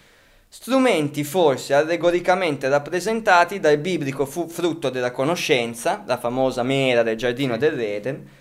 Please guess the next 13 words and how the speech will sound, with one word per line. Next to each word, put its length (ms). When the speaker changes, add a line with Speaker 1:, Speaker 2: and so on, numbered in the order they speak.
Speaker 1:
e 140
dal 200
cabalistico 720
frutto 460
dell'albero 640
della 240
vita, 460
quello 280
che 120
fu 180
negato 680
al-, 240
Speaker 2:
Infatti, 400